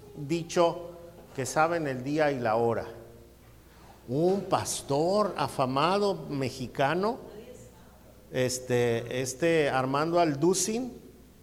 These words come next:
llegó a decir el día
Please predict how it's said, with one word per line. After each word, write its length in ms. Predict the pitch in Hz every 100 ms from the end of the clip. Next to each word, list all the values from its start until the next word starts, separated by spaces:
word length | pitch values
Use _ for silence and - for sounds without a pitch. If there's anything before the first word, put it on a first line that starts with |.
| - -
llegó 320 | 123 120 127
a 60 | 165
decir 720 | 185 - - 190 208 220 202 160 -
el 280 | 147 139 127
día 540 | 143 175 190 175 165